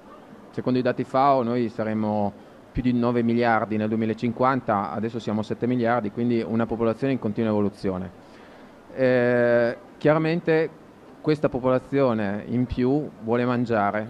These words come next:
vuole mangiare bene, possibilmente. E quindi è chiaro che le rese delle produzioni agricole in qualche modo devono essere protette, perché, come sapete, effettivamente quando parliamo di agricoltura non parliamo di una scienza esatta,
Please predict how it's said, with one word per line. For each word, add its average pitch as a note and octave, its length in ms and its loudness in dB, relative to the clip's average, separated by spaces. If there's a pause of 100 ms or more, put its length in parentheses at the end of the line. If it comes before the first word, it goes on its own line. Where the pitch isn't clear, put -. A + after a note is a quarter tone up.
(140)
vuole A2+ 180 -2
mangiare A2+ 400 0
bene, G2 400 -2 (160)
possibilmente. G#2 800 -2 (480)
E C3 120 -6
quindi E3 200 2
è - 40 -4
chiaro E3 240 2
che B2+ 120 0
le B2+ 160 2
rese A#2 520 0 (400)
delle G#2+ 140 -4
produzioni A#2 460 -2
agricole A2+ 680 -2 (160)
in A#2+ 100 -6
qualche B2 240 0
modo C3+ 220 2
devono B2 220 2
essere G#2+ 260 -2
protette, G2 600 -2 (120)
perché, C#3+ 280 0 (520)
come G#2+ 760 0
sapete, A#2 800 -2 (720)
effettivamente D3 520 0
quando B2 200 2
parliamo C3+ 240 2
di C3 80 2
agricoltura A#2+ 560 0
non A#2+ 120 0
parliamo A#2+ 320 0
di G#2+ 80 0
una G#2 120 0
scienza G#2 260 -6
esatta, G2 480 -8